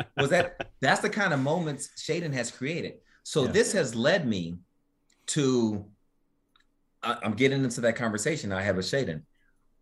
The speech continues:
Speaker 1: Um, I, I wanted to know, I always, when I see guys jump like that, I'm always really curious of, "How long have you been doing that?"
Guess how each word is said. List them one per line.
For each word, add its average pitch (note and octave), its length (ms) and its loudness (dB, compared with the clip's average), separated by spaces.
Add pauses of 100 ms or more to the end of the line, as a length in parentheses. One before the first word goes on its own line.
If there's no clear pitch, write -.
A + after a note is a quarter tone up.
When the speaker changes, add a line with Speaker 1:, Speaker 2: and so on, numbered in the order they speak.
(200)
Speaker 1:
Um, G#2 460 6 (200)
I, B2+ 200 4 (100)
I D3+ 220 2
wanted F#3+ 320 2
to C3 100 -2
know, C3 180 4
I B2+ 60 4
always, F3 300 2
when C3 120 -2
I C3+ 40 0
see F#3 180 -4
guys E3 300 -2
jump C#3+ 180 -4
like C#3 200 -2
that, C#3+ 140 2
I'm D#3 160 -2
always C3+ 300 -2
really B2 160 0
curious B2 540 -2
of, G2 260 2 (440)
"How D#3 160 -2
long D#3 260 -4
have A#2+ 180 -6
you G#2 100 -6
been F#2 180 -4
doing D#2 240 -6
that?" C#2 140 -20